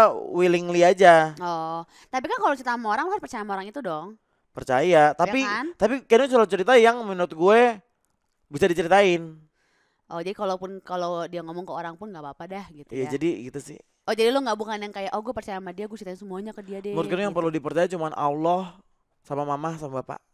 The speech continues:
Speaker 1: sama Abang-abang Kenu.
Speaker 2: Udah itu doang ya?
Speaker 1: Oh, yang dipercaya banget ya.
Speaker 2: Heeh. Teman-teman
Speaker 1: Iya
Speaker 2: mah
Speaker 1: kan?
Speaker 2: udah lah ya.
Speaker 1: Kalau teman-teman ya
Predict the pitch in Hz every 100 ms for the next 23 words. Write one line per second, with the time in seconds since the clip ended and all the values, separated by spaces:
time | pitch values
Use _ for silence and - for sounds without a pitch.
0 | _ - 135 131 127 123 113 113 110 110
1 | _ _ _ _ _ _ _ _ 170 175
2 | 165 151 151 160 151 143 101 131 135 147
3 | 135 139 143 151 151 147 143 160 160 139
4 | 135 127 165 156 147 _ _ _ _ _
5 | _ - 196 175 180 185 185 175 170 170
6 | 160 156 170 202 226 208 233 285 214